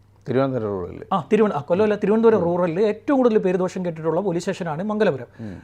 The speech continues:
Speaker 2: മംഗലപുരത്ത് രണ്ടേ രണ്ട് ഒഫീഷ്യൽസിനെ ഒഴികെ മുപ്പത് പേരെ ട്രാൻസ്ഫർ ചെയ്ത സ്റ്റേഷനാണ് ഒറ്റയടിക്ക്.
Speaker 1: അത് ശരി.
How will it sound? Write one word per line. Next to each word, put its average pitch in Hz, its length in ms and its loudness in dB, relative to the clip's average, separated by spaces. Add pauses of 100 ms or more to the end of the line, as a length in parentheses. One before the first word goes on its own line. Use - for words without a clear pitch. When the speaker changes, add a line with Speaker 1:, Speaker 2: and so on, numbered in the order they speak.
Speaker 2:
മംഗലപുരത്ത് 226 680 4 (340)
രണ്ടേ 240 440 4
രണ്ട് 226 280 4
ഒഫീഷ്യൽസിനെ 220 580 2
ഒഴികെ 160 460 2 (360)
മുപ്പത് 220 400 2
പേരെ 202 240 6
ട്രാൻസ്ഫർ 185 560 -4
ചെയ്ത 175 100 0
സ്റ്റേഷനാണ് 131 500 -10
ഒറ്റയടിക്ക്. 110 640 -8
Speaker 1:
അത് 147 100 0
ശരി. 110 240 -4